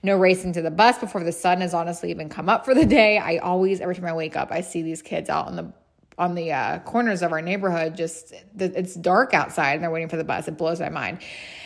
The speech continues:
Anyway, you know, the thing is, is that whenever they're excited, right? The kids are excited and they're at home. The last thing we want our kids to do is be bored once they're there.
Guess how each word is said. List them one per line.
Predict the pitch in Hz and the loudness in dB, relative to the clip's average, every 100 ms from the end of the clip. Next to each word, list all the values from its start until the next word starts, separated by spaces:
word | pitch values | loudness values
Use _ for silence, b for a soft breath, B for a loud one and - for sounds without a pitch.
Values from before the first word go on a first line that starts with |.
| B | B
Anyway, | 277 392 320 185 190 185 - | 4 6 8 8 6 0 0
you | 247 | 6
know, | 247 208 202 - - _ _ | 8 8 6 0 -16 _ _
the | 240 | -4
thing | 233 349 320 | 2 2 4
is, | 311 294 | 4 4
is | 247 208 | 2 4
that | 202 175 170 202 | 6 6 4 4
whenever | 214 214 220 196 | 4 4 2 2
they're | 240 | 4
excited, | 262 - 196 139 95 | 4 2 0 0 -4
right? | 175 180 185 | -2 -2 -2
The | 190 | -4
kids | 226 226 | -2 2
are | 247 | 2
excited | 233 233 208 | 4 2 2
and | 202 | -2
they're | 202 196 | -2 -2
at | |
home. | 196 170 170 | -2 -4 -2
The | 180 | -2
last | 196 247 | 2 0
thing | 262 | 2
we | 254 | 0
want | 220 | 0
our | 202 | -2
kids | 196 190 180 | -2 -2 -2
to | 196 | -4
do | 180 175 170 170 | -2 0 0 -2
is | - 180 175 | 0 -2 0
be | 175 | -4
bored | 170 165 156 | -2 -2 -2
once | 165 165 165 | -4 -8 -6
they're | 160 | -8
there. | 165 - - | -6 -6 -8